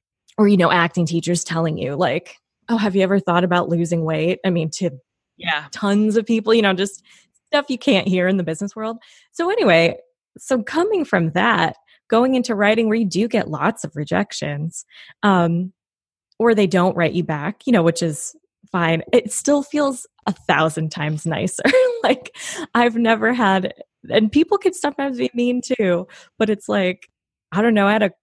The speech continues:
Speaker 1: choir teacher make me cry because we weren't, you know, involved enough in, uh, our performance of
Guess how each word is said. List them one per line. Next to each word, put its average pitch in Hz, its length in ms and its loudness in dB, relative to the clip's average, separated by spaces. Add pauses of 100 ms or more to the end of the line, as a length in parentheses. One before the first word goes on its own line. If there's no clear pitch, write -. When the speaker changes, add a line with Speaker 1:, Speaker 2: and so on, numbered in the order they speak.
Speaker 1:
choir 196 420 0
teacher 175 380 -4
make 165 280 -4
me 170 80 0
cry 165 520 -2
because 180 560 0 (220)
we 214 340 4
weren't, 196 320 2 (100)
you 190 140 2
know, 165 400 0
involved 175 560 2
enough 165 440 -2 (220)
in, 175 260 2
uh, 160 320 0 (200)
our 170 400 -2 (600)
performance 180 600 2
of 160 320 0